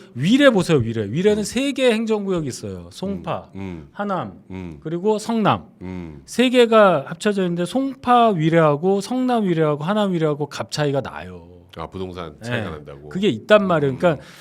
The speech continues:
Speaker 1: 접경 지역은 그런 생각 할 수도 있는데
Speaker 2: 음.
Speaker 1: 이승환 위원장이나 김재수 위원장 그거보다는 서울에 더 신경을 써야지.
Speaker 2: 음.
Speaker 1: 왜 자꾸 경기도 이렇게 하는지 그 얘기를 하는
Speaker 2: 음,
Speaker 1: 거예요.
Speaker 2: 그렇지.
Speaker 1: 네. 조금 저하고 결이
Speaker 2: 어.
Speaker 1: 달라요.
Speaker 2: 근데 이제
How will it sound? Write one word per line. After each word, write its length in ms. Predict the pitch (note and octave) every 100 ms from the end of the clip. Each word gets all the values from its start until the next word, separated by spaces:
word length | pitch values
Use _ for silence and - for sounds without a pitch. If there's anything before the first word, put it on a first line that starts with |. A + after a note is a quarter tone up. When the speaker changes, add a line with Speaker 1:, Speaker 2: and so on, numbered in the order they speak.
| -
Speaker 1:
접경 420 | - D3 A3 A3
지역은 300 | G#3 G3+ G3
그런 180 | E3 E3+
생각 200 | F3 F3
할 80 | G#3
수도 200 | A3 G3+
있는데 520 | C#3+ B2 C3 E3+ B2 F#2+
Speaker 2:
음. 300 | F3+ E3 D#3
Speaker 1:
이승환 380 | D3 G3 G3 F#3+
위원장이나 400 | F#3 F3 E3+ E3
김재수 460 | D3+ D3 E3+ D#3+
위원장 280 | D#3+ D3 D#3
그거보다는 920 | - C3+ E3+ B2 A#2+ A#2+ D#3+ D3+ F#2 - - -
서울에 500 | - - D4+ E4 D#4+
더 120 | A3+
신경을 440 | C#4+ A3+ A3 G#3 G3
써야지. 480 | G3 G#3+ G3 C3 B2
Speaker 2:
음. 480 | C3+ C#3 A2+ F#2 - _ _ _ -
Speaker 1:
왜 480 | F3 A#3 B3 A#3 G3+
자꾸 280 | - -
경기도 440 | G3+ - F3 G3+ F#3
이렇게 220 | E3 F3+
하는지 280 | F3+ F3 E3
그 180 | - E3
얘기를 280 | F3 D#3+ D#3+
하는 200 | G3+ A3+
Speaker 2:
음, 40 |
Speaker 1:
거예요. 200 | F#3+ B2+
Speaker 2:
그렇지. 340 | G2 G#2 G2+ G2 D#2+
Speaker 1:
네. 240 | A2+ G#2+ F#2+ _ _
조금 340 | - G#3+ A3
저하고 320 | A3 E3+ E3 D#3
결이 240 | B2+ B2
Speaker 2:
어. 40 |
Speaker 1:
달라요. 380 | B2+ F2 G#2 G#2 F#2 B2+ -
Speaker 2:
근데 200 | E3+ G3+
이제 380 | D#3+ F3 F3